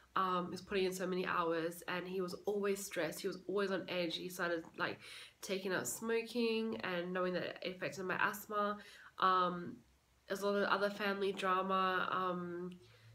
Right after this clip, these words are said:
yeah, it, it was really crazy. So, you know, we would tend to fight more,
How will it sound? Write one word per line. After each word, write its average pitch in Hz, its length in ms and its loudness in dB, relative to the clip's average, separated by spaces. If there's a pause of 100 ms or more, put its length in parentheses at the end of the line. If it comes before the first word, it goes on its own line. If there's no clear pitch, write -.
(360)
yeah, 202 220 4
it, 190 360 4
it 208 40 2
was 190 120 2
really 190 220 4
crazy. 185 540 2
So, 180 180 -4
you 190 500 0
know, 185 300 2
we 190 120 0
would 180 220 -2
tend 190 220 -2
to - 60 -12
fight 214 280 2 (160)
more, 202 420 6